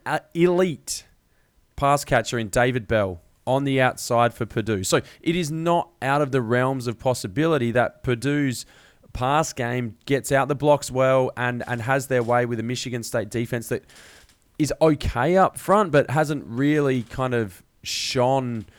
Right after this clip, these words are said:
from a, a, a pass defense perspective and certainly a pass rush perspective as well. So the, the recipe here is, can you stop the run just enough and then have your way with the Sparty D Bs? I think if those two things happen,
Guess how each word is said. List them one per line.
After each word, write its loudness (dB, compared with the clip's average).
from -2
a, 0
a, -2
a -8
pass -2
defense -2
perspective -4
and -8
certainly -4
a -6
pass 0
rush 0
perspective -4
as -8
well. 2
So 0
the, 2
the -4
recipe 2
here 0
is, -4
can -4
you -4
stop -2
the -2
run 0
just -2
enough 0
and -6
then -2
have -2
your 0
way 6
with -6
the -8
Sparty -2
D -4
Bs? 0
I -6
think -6
if -12
those -2
two -6
things -8
happen, -2